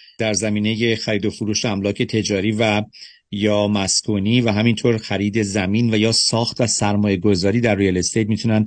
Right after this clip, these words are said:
با توجه به تخصصی که دارن کمک رسان شما باشن. آقای والی، یه عده افراد هستن خب می‌خوان خونه‌شون رو بفروشن، حالا یا تبدیل به احسن کنن یا خونه دیگه‌ای بگیرن یا کوچیکترش کنن. ترسی همیشه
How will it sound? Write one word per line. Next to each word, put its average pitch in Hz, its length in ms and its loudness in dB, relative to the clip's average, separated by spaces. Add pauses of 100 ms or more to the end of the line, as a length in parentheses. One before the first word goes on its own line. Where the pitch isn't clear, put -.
(340)
با 110 100 0
توجه 101 360 0
به 107 80 2
تخصصی 101 600 -4
که 117 120 0
دارن 107 260 2
کمک 95 340 -2
رسان 107 300 2
شما 107 280 2
باشن. 95 280 -4 (640)
آقای 147 640 4
والی، 107 480 0 (180)
یه 165 120 2
عده 190 280 2
افراد 165 240 2
هستن 165 280 2
خب 135 180 0
می‌خوان 127 260 0
خونه‌شون 131 480 0
رو 123 120 2
بفروشن، 123 1000 -2
حالا 113 160 -2
یا 120 140 0
تبدیل 107 400 -2
به 101 140 0
احسن 123 320 -4
کنن 117 300 -2
یا 117 240 0 (180)
خونه 110 220 -4
دیگه‌ای 107 280 -2
بگیرن 120 460 0
یا 110 100 0
کوچیکترش 127 680 -2
کنن. 127 400 0 (140)
ترسی 143 460 0
همیشه 117 640 2